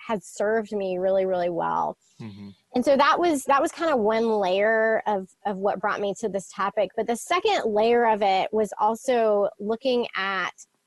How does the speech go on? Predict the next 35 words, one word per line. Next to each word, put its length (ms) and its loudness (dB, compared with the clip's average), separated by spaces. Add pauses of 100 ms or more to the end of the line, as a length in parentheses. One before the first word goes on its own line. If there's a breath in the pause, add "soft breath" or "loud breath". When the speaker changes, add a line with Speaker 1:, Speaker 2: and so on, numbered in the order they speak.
(120)
Speaker 1:
h-, 320 -12
in 140 0
the 80 0
last 340 -2
couple 220 -2
of 80 2
years, 580 2
I 80 -4
think 240 -4
we've 200 -2
seen 720 -4 (1000 soft breath)
what 300 0
is 180 -2
really 320 0
going 300 -2
on 420 -2 (240)
for 320 -4
the 120 -4
health 340 -4
of 140 -4
the 100 -2
church. 600 -8
I 80 -6
think 300 -4 (220)
God 240 0
has 260 -2
unveiled 1400 -2
a 80 0
lot, 480 0 (580 soft breath)
and 540 -2
seeing 540 0
people 400 0
that 160 0
I 120 0
knew 800 4